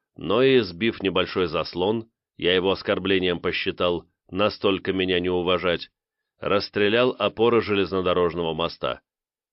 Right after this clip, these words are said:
Также я наблюдал за всеми тремя лагерями, повторения того, что произошло в Умане, я не хотел. И когда приметил, что у двух лагерей немцы ставят пулемёты,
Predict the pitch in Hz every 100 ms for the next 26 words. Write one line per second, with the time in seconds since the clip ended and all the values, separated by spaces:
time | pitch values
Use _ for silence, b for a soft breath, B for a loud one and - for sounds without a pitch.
0 | _ _ _ _ - 90 98 110 110 107
1 | 98 101 98 95 92 90 - 98 92 87
2 | 90 87 80 85 87 92 95 95 92 -
3 | _ - 87 - 101 113 117 107 107 104
4 | 98 - 95 92 92 - 92 85 95 113
5 | 113 113 101 _ - 80 85 90 110 113
6 | 131 85 67 _ _ _ _ _ _ -
7 | 80 110 104 110 104 113 107 104 90 -
8 | 92 90 98 95 104 90 95 92 98 95
9 | 87 95 85 92 - 95 90 - 92 87
10 | 95 123 - 71